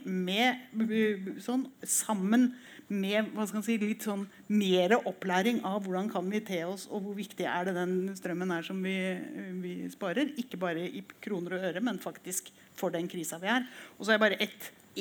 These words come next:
en ting til slutt som jeg inderlig håper, og det er at vi ikke nå gjør noe totalt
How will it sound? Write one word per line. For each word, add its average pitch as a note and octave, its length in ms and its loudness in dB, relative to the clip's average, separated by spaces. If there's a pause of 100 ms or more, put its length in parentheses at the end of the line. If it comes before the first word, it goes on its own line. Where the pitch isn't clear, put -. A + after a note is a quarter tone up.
en G#3+ 240 8
ting F#3+ 240 0
til - 160 -2
slutt F#3 180 -6
som G3+ 120 -6
jeg - 160 -2
inderlig F#3+ 280 0
håper, G#3+ 280 4
og F#3 100 -2
det E3+ 80 0
er E3+ 240 2
at - 160 -8 (340)
vi A3+ 140 2 (100)
ikke A3 220 4
nå G3 340 2 (300)
gjør F#3 400 2
noe F#3 320 -2 (560)
totalt E3 640 -6